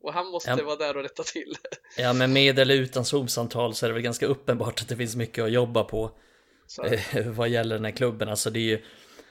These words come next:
Speaker 2: det är ju dels det att han måste sätta sin, sin stab, han måste synka med, eh, ledningen och, och alla de där kring värvningar, så här, vilka ska vara kvar, vilka ska inte vara kvar,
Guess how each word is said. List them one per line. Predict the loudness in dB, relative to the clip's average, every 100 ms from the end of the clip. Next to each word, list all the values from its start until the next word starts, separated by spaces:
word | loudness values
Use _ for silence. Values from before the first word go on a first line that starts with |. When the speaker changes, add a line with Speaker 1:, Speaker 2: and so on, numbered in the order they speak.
| _
Speaker 2:
det | -4
är |
ju | 0
dels | 4 4 4
det | 0
att | -2
han | -2
måste | -4 -4 -4
sätta | -4 -4 -6
sin, | -8 -6 -8 -8 -10
sin | -10 -8 -8
stab, | -4 0 0 -2 -4
han | -4
måste | -4 -4
synka | -2 -2 -4 -6 -6 -4 -6
med, | -6 -6 -8 -10 -10
eh, | -10 -10 -10
ledningen | -4 -2 -2 -6 -6 -4 -4 -4
och, | -4 -6 -6 -10
och | -10
alla | -8 -6
de | -4
där | -6 -4
kring | -6 -2
värvningar, | -2 -2 -2 -6 -4 -4
så | -4 -6
här, |
vilka | -6 -8
ska | -8 -8
vara | -10
kvar, | -6 -4 -4
vilka | -6 -8
ska | -8 -6
inte | -6 -4
vara | -8
kvar, | -4 -2 -2 -4